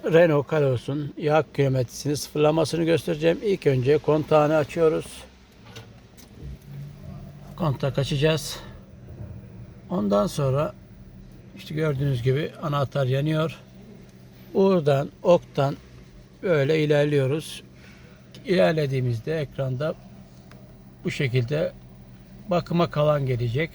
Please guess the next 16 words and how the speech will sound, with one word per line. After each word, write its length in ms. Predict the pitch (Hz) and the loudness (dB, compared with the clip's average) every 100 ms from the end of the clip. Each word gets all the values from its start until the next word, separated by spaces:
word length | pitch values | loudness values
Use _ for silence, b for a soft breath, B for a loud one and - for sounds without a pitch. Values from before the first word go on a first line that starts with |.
| - | -10
Bakıma 360 | - 190 196 202 | -6 -4 -2 -2
kalana 400 | - 147 131 123 | 0 0 0 0
geldikten 680 | 120 147 156 165 - 196 202 | 0 0 2 0 0 -2 -2
sonra 480 | - 139 139 160 123 - - - - | 0 0 2 0 -2 -14 -20 -20 -6
buradaki 400 | - 214 208 - | 2 4 4 4
okey 260 | 220 - 165 | 0 2 0
tuşuna 480 | - 147 131 123 127 | 0 -4 -2 -2 0
basılı 400 | 156 - 180 190 | -4 0 0 0
tutuyoruz. 680 | - - 190 190 185 - - - - - - - - - - - - - - - - - - - - | -2 0 2 2 0 -6 -18 -20 -20 -20 -20 -20 -20 -20 -20 -20 -20 -20 -20 -20 -20 -20 -20 -20 -6
Yanana 400 | 233 220 220 214 | 0 2 4 2
kadar 400 | - 139 143 190 - - - - | 2 -2 -2 -2 -8 -20 -20 -14
burada 360 | 233 208 139 156 | -8 -6 -4 -4
işte 220 | - 147 | -4 -6
yazacak 560 | 151 175 165 147 165 - | 0 0 0 -2 -4 -4
şu 160 | 143 | -2
anda. 460 | 123 120 135 151 | -2 -2 -2 -4